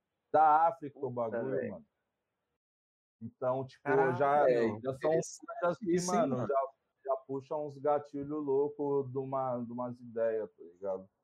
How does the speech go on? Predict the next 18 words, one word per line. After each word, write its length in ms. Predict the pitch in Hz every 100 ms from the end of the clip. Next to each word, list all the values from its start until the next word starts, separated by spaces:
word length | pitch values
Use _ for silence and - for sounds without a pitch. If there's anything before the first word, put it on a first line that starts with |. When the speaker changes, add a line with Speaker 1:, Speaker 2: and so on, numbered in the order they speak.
| _ _ _ _ _ _ - - 80 107 104 -
Speaker 1:
Mano, 460 | 135 156 196 170
eu 60 | 135
li, 160 | 135 147
Speaker 2:
Mano, 120 | 175
Speaker 1:
tipo, 480 | 175 208 202 180 160
Speaker 2:
velho. 260 | 143 131 - _ -
Speaker 1:
um 140 | 147 160
artiguinho 600 | 156 - 165 147 160 175
lá 160 | 165
do 160 | 156 165 -
Face 220 | 143 151
Speaker 2:
Um 140 | 170 156
Speaker 1:
de 160 | 123
Speaker 2:
trecho, 440 | 147 170 220 - 175
tá 100 | 156
ligado? 140 | 165
Speaker 1:
três 120 | 180 196
Speaker 2:
Caralho. 400 | 202 233 233